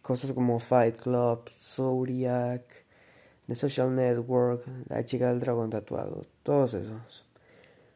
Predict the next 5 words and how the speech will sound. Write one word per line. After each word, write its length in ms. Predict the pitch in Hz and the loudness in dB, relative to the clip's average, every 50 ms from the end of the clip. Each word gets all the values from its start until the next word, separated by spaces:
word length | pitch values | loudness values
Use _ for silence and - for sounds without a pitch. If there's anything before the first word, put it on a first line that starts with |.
| _ _ _ _ _ _ _ _ _ _ _ _ _ _ _ _ - | _ _ _ _ _ _ _ _ _ _ _ _ _ _ _ _ -10
Aquí 640 | - 143 143 143 147 - - 160 170 175 165 156 | -2 -2 -2 -2 -2 -4 -2 0 2 4 4 4
es 160 | 151 147 - | 4 2 0
más 240 | 143 127 123 127 127 | 0 0 0 0 -2
como, 680 | - - 135 139 139 131 131 127 123 123 120 117 120 120 - _ _ _ _ _ _ _ _ _ _ _ _ _ _ _ _ - _ - - _ _ _ _ _ _ | -2 0 2 2 2 2 2 0 0 0 -2 -4 -6 -10 -14 _ _ _ _ _ _ _ _ _ _ _ _ _ _ _ _ -20 _ -20 -20 _ _ _ _ _ _
como, 1700 | - 139 135 139 143 143 143 143 143 139 139 139 135 139 135 135 135 135 135 135 135 135 131 131 131 131 131 131 127 127 127 127 131 135 | 2 2 4 4 4 4 4 4 4 4 4 4 4 4 2 2 2 2 2 2 2 2 0 0 -2 -2 -2 -4 -4 -6 -6 -8 -10 -12